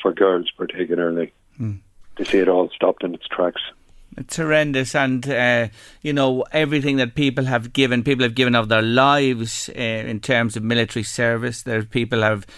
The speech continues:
Speaker 2: given, like your daughter, in, in, in building, you know, up from the bottom up, educational wise, and to see all that fall like a deck of cards is truly shocking. And those images last night of people clinging on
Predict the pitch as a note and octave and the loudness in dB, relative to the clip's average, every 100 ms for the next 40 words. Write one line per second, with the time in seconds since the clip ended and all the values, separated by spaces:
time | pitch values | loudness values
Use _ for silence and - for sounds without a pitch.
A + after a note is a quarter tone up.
0 | - - - B2 A#2+ A#2 A2 A#2+ G#2+ A#2 | -20 -20 -8 -2 0 0 0 0 2 2
1 | A2+ A#2 A2 G#2+ A2 A2+ A2 G#2+ - A2+ | 2 2 0 0 -2 -2 -4 -4 -4 -2
2 | F#2+ - C#3+ C3+ A#2+ G#2+ A2 B2+ A2+ G#2+ | 0 4 4 4 2 0 -2 -2 0 0
3 | G#2 A2 G#2+ - A2+ G2 G#2+ A#2 A#2 A2 | 0 -2 -2 -4 -4 -2 2 2 2 0
4 | A2 G#2+ - B2+ G2+ G#2 - C#3 A#2+ - | -2 -2 -4 -4 -4 -8 -4 -2 -2 -2
5 | A2+ G2 G2 G2+ G2 G2 F#2 - C3 B2 | -4 -2 0 0 0 -4 -6 -2 2 2
6 | A2 G#2 - - A2+ G#2+ G2 F#2 F#2 A#2 | 4 0 -2 0 2 2 0 -4 -6 -4
7 | G2+ - - A2+ G2+ G2+ F2 - - - | -4 -6 -6 0 0 0 -4 -12 -20 -18
8 | - G#2+ - A2+ G2 F#2+ A2 A2 A2+ A2 | -10 -10 -4 -2 0 0 -2 0 0 2
9 | A2+ A#2+ A#2 A2+ G#2+ G2+ G#2+ G#2 G2 A2+ | 2 2 2 0 -2 -4 0 0 0 -4
10 | G2+ - A2+ G2 G2 - - - - _ | -4 -2 -2 0 -2 -4 -18 -20 -20 _
11 | - - - E3+ E3+ D#3+ C3+ A#2+ G#2+ F#2 | -20 -12 -2 2 2 2 2 2 0 -4